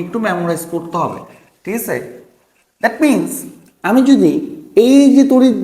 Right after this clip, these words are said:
বলরেখা সৃষ্টি হয়েছে, মাঝখানের একটা বিন্দু ধরি, এই বিন্দুতে এই পজিটিভ পাত একটা কি সৃষ্টি করতেছে? প্রাবল্য সৃষ্টি করতেছে। এবং সেটার মান কত? এই যে এত।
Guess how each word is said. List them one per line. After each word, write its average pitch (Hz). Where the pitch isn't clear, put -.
বলরেখা 214
সৃষ্টি 202
হয়েছে, -
মাঝখানের 220
একটা 202
বিন্দু 180
ধরি, 107
এই 269
বিন্দুতে 262
এই 151
পজিটিভ 226
পাত 165
একটা 185
কি 254
সৃষ্টি 269
করতেছে? 285
প্রাবল্য 196
সৃষ্টি 202
করতেছে। -
এবং 135
সেটার 233
মান 240
কত? 240
এই 147
যে 131
এত। 127